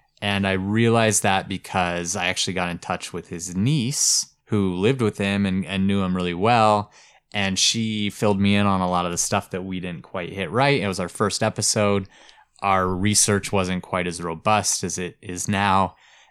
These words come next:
And we scrapped it. So that episode's gone. And we're gonna re-record it with the good information that I got from her.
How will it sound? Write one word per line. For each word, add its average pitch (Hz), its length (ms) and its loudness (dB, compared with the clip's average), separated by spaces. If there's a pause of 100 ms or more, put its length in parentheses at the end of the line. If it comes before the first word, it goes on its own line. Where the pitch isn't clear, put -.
(120)
And 95 540 2 (340)
we 113 160 0
scrapped 151 420 4
it. - 180 -10
So - 140 -2
that 123 140 4
episode's 127 420 0
gone. 92 460 0 (320)
And 101 260 2
we're 110 100 2
gonna 120 160 6
re-record 120 540 4
it - 160 -4 (180)
with 98 300 -6
the 95 140 -4
good 92 520 -2 (160)
information 92 640 -2
that 87 100 -6
I 87 100 -4
got 82 200 -4
from 90 160 -8
her. 85 300 -8